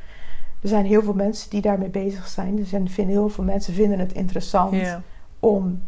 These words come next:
Speaker 1: ja, dus te kijken, oké, wat voor manier voor eten zou het best voor mij werken?
Speaker 2: Ja.
Speaker 1: Voor mijzelf, eh,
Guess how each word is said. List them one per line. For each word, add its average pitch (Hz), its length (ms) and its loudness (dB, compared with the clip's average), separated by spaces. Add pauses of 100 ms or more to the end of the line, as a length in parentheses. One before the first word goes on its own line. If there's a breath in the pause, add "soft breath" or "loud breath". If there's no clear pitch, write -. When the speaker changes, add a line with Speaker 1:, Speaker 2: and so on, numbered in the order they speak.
(720)
Speaker 1:
ja, 202 220 0
dus 190 300 -6
te - 120 -16
kijken, 208 400 2
oké, 185 260 -6
wat 196 160 -4
voor - 180 -4
manier 185 300 0
voor 175 160 -4
eten 185 460 -4 (360 soft breath)
zou 185 260 -2
het 180 140 -6
best 185 320 -4
voor - 220 -4
mij 180 200 -2
werken? 185 520 -6 (220)
Speaker 2:
Ja. 190 200 -6 (720 soft breath)
Speaker 1:
Voor - 240 0
mijzelf, 196 920 2 (600)
eh, 196 120 -8